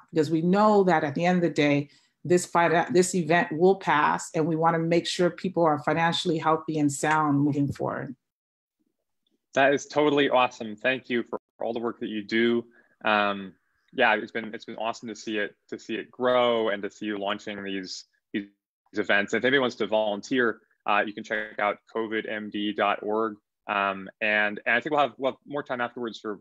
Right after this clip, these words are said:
Speaker 2: for more follow-up. If anybody has any questions, you can, I think, enter them in the chat. But, uh, I wanna introduce, uh,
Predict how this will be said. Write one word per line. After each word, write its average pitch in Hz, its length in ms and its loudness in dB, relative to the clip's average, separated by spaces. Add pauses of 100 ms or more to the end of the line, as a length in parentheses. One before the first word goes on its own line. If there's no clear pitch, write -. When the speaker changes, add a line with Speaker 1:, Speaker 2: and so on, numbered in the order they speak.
Speaker 2:
for 113 80 -12
more 107 160 -6
follow-up. 107 400 0
If 104 120 -8
anybody 107 200 -2
has 101 140 0
any 95 240 -12 (280)
questions, 135 480 0
you 110 80 -4
can, 101 340 -10
I 104 80 -12
think, 117 200 -6 (220)
enter 110 180 -2
them 107 80 2
in 101 80 -2
the 95 80 -6
chat. 131 380 0 (420)
But, 117 180 4
uh, 113 160 4
I 120 100 4
wanna 143 200 -4
introduce, 135 540 -10
uh, 120 260 0